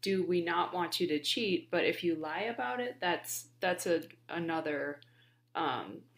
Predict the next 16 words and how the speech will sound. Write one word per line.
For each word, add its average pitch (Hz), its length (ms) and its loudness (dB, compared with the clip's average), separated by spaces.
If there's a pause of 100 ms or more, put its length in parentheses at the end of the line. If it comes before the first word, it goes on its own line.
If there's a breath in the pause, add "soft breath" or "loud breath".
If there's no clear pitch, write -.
level 165 380 4
of 156 160 -2
norms 160 420 -2
and 160 140 -4
values 147 440 0
violation 139 760 -4
that 131 300 -8 (160)
society 147 560 -2
feels 156 280 -4
like - 160 -6
they 143 80 -14
need 139 160 -12
to - 60 -12
punish - 580 -10
really - 280 -6
strongly. 151 760 -8